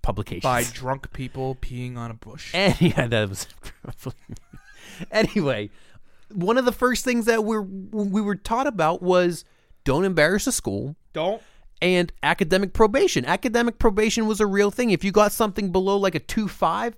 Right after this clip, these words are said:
Speaker 1: you're put on academic probation 'cause it was a public school, so, or a private school, so they could do that.
Speaker 2: Right.
Speaker 1: And if you had, like, two semesters, you're gone.
Speaker 2: Right.
Speaker 1: If you stole something, you're done.
Speaker 2: Bye.
Speaker 1: It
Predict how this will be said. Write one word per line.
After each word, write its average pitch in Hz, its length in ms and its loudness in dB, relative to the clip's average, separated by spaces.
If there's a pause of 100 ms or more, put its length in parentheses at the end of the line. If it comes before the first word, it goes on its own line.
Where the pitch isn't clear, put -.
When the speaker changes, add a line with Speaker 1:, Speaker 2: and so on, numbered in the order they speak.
(260)
Speaker 1:
you're 196 140 0
put 196 220 2
on 196 160 0
academic 185 480 0
probation 196 520 2
'cause 143 160 0
it 147 60 2
was 143 140 -2
a 135 40 2
public - 400 0
school, 190 240 2
so, - 140 -2
or 131 180 2
a 110 60 4
private 180 280 6
school, 208 200 -2
so 143 140 0
they 117 40 2
could 127 140 0
do 220 120 6
that. 151 260 4
Speaker 2:
Right. 156 240 2
Speaker 1:
And 185 80 2
if 180 100 0
you 185 60 2
had, 180 100 4
like, 165 140 0
two 202 120 -4
semesters, 214 480 0
you're 139 100 2
gone. 127 540 2
Speaker 2:
Right. 277 220 -2
Speaker 1:
If 196 140 4
you 226 80 4
stole 285 320 4
something, 208 320 4
you're 226 100 2
done. 240 540 6
Speaker 2:
Bye. 214 300 4
Speaker 1:
It 107 60 -12